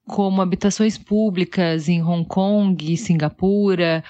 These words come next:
é, o aluguel social em Londres, é, as cooperativas de aluguel,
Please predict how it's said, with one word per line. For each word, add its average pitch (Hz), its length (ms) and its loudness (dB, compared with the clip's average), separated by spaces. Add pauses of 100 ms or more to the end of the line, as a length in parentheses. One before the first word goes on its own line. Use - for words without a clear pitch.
é, 165 380 2
o 175 100 0
aluguel 190 300 0
social 165 500 -2
em 160 60 -4
Londres, 170 1200 0
é, 160 200 2
as 165 120 0
cooperativas 208 1160 0
de 175 80 2
aluguel, 165 800 0